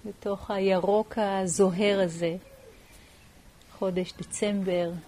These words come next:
עלי אדמות, אלפיים עשרים ושתיים. ככה זה עכשיו. ככה אני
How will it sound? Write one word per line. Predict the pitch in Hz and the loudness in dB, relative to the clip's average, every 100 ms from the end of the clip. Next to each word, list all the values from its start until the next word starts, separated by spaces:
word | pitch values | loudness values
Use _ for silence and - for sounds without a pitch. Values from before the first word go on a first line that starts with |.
| - - _ _ _ _ _ _ _ _ _ _ _ _ _ _ _ - _ _ _ _ _ _ _ _ _ _ _ _ _ _ _ _ _ - - - | -18 -20 _ _ _ _ _ _ _ _ _ _ _ _ _ _ _ -20 _ _ _ _ _ _ _ _ _ _ _ _ _ _ _ _ _ -20 -20 -8
עלי | 185 196 196 | -2 0 0
אדמות, | 185 175 170 170 - - - - - - - | 0 0 -2 -6 -12 -20 -20 -20 -20 -20 -14
אלפיים | 180 - 190 180 175 175 175 - - | -12 -6 0 0 0 -4 -8 -12 -16
עשרים | 190 - 185 180 180 | -16 -10 -8 -6 -6
ושתיים. | 185 220 - - - - 190 180 170 - - - - - - - - - - - - - - - - - - - - - - - - - - - - | -8 -10 -12 -20 -14 -8 -8 -8 -10 -14 -20 -20 -20 -20 -20 -20 -20 -20 -20 -20 -20 -20 -20 -20 -20 -20 -20 -20 -20 -20 -20 -20 -20 -20 -20 -20 -14
ככה | 247 240 240 | -10 -6 -4
זה | 208 208 | -2 -2
עכשיו. | 185 - 170 147 160 - - - - - - - - - - - - - - - - - - | -2 -4 -4 -4 -6 -20 -20 -20 -20 -20 -20 -20 -20 -20 -20 -20 -20 -20 -20 -20 -20 -20 -20
ככה | - 202 - 214 190 | -12 -12 -8 -4 -2
אני | 185 185 | -2 -4